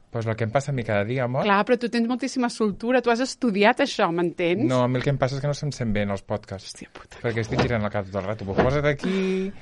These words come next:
Speaker 2: Pues,
Speaker 1: fes
Speaker 2: vale.
Speaker 1: així.
Speaker 2: No, perquè llavors, clar, és que és molt confús, eh?
Speaker 1: Ara estic
Speaker 2: Bueno,
Speaker 1: molt bé, jo.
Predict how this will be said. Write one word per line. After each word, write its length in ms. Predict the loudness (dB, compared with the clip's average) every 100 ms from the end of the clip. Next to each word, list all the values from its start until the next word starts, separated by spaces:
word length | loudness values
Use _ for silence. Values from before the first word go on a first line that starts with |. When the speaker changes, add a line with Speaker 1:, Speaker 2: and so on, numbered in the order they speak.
| -8
Speaker 2:
Pues, 180 | -8 -6
Speaker 1:
fes 140 | -4 0
Speaker 2:
vale. 140 | 0 -2
Speaker 1:
així. 300 | -4 -2 0 0
Speaker 2:
No, 100 | 2
perquè 140 | 2 4
llavors, 220 | 2 0
clar, 220 | 2 2 0
és 100 | -4
que 80 | -2
és 40 |
molt 140 | 2 4
confús, 400 | 4 4 2 2
eh? 160 | 0 -2 -2
Speaker 1:
Ara 140 | 0
estic 140 | 2 8
Speaker 2:
Bueno, 160 | 10 10
Speaker 1:
molt 80 | 6
bé, 80 | 4
jo. 160 | 2